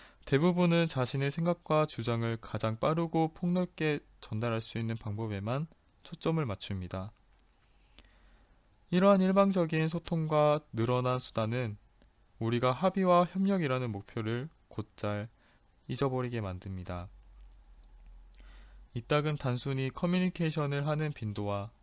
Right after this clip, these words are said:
화려한 커뮤니케이션 기술을 토대로 상대방에게 성공적으로 전달해냈다고 생각할 수 있습니다. 하지만 영향력의 전략으로는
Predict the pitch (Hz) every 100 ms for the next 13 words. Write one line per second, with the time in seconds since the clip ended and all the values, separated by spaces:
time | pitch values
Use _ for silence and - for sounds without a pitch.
0 | _ - 170 180 180 175 170 160 160 151
1 | - 143 143 - 113 107 104 104 110 101
2 | 107 _ _ _ - 156 156 151 151 151
3 | - - - - _ _ _ - 185 190
4 | 170 160 156 151 180 190 175 120 117 117
5 | - 113 123 127 127 123 - 107 - 104
6 | 113 _ - 151 156 123 - 98 - 107
7 | 95 92 92 - _ _ _ _ _ _
8 | _ - 175 165 143 139 131 98 _ _
9 | _ _ _ _ _ 117 127 170 175 170
10 | 170 160 120 117 127 117 110 107 113 113